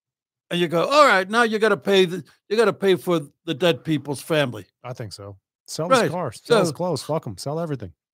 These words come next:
Speaker 1: Yeah. Well, the, you
Speaker 2: Who's,
Speaker 1: know, the
Speaker 2: who's gonna
Speaker 1: person,
Speaker 2: take care of those
Speaker 1: uh,
Speaker 2: kids?
Speaker 1: lo-, look at this guy, for example, the, uh, yeah, okay.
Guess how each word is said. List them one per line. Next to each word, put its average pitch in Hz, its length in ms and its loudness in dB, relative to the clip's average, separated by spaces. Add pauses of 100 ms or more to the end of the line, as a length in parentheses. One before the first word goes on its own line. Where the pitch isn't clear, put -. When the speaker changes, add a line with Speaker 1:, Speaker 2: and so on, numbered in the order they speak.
(120)
Speaker 1:
Yeah. 254 120 -2 (3000)
Well, 151 240 -2 (560)
the, 165 80 -12 (180)
you 175 120 -4
Speaker 2:
Who's, 160 80 0
Speaker 1:
know, 165 60 0
the 175 100 4
Speaker 2:
who's 185 100 0
gonna 233 120 8
Speaker 1:
person, 214 140 0
Speaker 2:
take - 80 -6
care 214 120 -4
of 214 60 -2
those 220 140 -4
Speaker 1:
uh, 240 140 0
Speaker 2:
kids? 277 100 -6
Speaker 1:
lo-, 226 260 -8 (180)
look 226 160 -2
at 175 60 -12
this 160 180 -4
guy, 151 260 0
for 139 180 -8
example, 135 540 -4
the, 131 340 -4
uh, 123 260 -6 (3000)
yeah, 214 180 0 (240)
okay. 156 320 -4